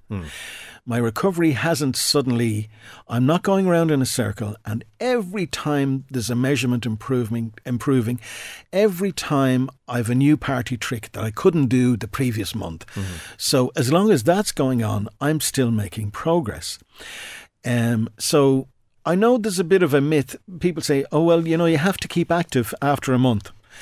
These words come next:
Speaker 2: You know, you, you have, you've gotta get going. You've got to, uh,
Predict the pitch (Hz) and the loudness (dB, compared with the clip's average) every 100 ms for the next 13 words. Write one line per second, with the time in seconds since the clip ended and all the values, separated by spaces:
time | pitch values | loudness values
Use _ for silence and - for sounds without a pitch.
0 | - 139 127 123 - 135 - 139 170 165 | -6 0 0 0 -4 -2 0 0 -2 -2
1 | 139 104 131 175 180 151 - 151 151 151 | -4 0 2 4 2 0 2 2 2 -2
2 | - - _ _ _ _ _ _ _ _ | -10 -20 _ _ _ _ _ _ _ _
3 | _ _ _ _ 147 143 185 175 - 165 | _ _ _ _ -2 2 2 2 4 6
4 | 151 143 139 | 6 4 2